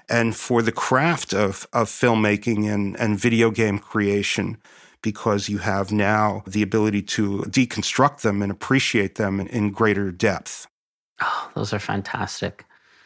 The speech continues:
Speaker 2: Those are great. And honestly, if you had asked me the same question, I would not have given the same three answers.
Speaker 1: <laughs>
Speaker 2: So how, what a wonderful sort of place and time to be in when there are, as you said, so many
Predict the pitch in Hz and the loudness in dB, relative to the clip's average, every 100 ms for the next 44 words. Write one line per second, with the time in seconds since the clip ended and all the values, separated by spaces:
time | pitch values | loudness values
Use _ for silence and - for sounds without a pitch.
0 | _ _ 135 139 120 135 120 - 123 131 | _ _ 2 4 2 2 2 2 4 6
1 | 135 135 - 131 123 113 139 135 139 123 | 6 4 2 2 0 0 0 2 2 2
2 | 120 120 113 120 117 120 113 117 110 110 | 0 0 0 0 0 0 0 -2 0 0
3 | 113 - - - 107 107 104 104 107 104 | 0 -2 -4 -2 0 2 0 2 2 0
4 | 107 107 101 104 107 110 110 107 101 113 | -2 -2 -2 -2 -2 -2 -2 -2 -2 0
5 | 110 - 110 104 - - - - - 113 | 0 0 -4 -4 -8 -12 -12 -6 0 2
6 | 101 120 120 113 107 - - _ 135 139 | 2 4 4 4 0 -8 -20 _ 6 6
7 | 123 131 131 127 127 - 123 113 - 123 | 6 6 6 4 0 2 2 2 2 2
8 | 123 123 117 120 113 117 - 101 113 120 | 2 0 0 2 2 2 0 -2 0 2
9 | 113 104 104 104 107 104 104 107 104 110 | 2 0 0 0 2 2 2 2 2 -2
10 | 101 123 98 98 - - 117 113 113 110 | 0 0 0 -4 -4 0 2 2 2 0
11 | 113 107 101 | 0 0 -2